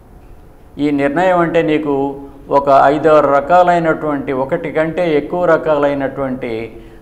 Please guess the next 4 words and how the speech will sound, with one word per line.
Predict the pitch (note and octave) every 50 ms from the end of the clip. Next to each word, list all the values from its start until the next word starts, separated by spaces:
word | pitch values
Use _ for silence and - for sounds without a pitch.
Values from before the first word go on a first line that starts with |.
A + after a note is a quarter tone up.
| - - - B2
ఐచ్ఛికలు, | C3 D3+ F3 F3 E3+ - - - F3 F3 - D3+ D3+ C3+ A#2 A#2+ A#2+ - - - - - - - - - - - - - C3+
ఆప్షన్స్ | C3 C#3+ D#3 D3+ - - - D#3+ D3 C3 G#2 - - - - - - - - - - - - - - - -
ఉన్నాయి. | B2+ C3+ C3+ C#3 C3+ A#2+
అక్కడ | A2+ - - A2+ G2 F2+ E2+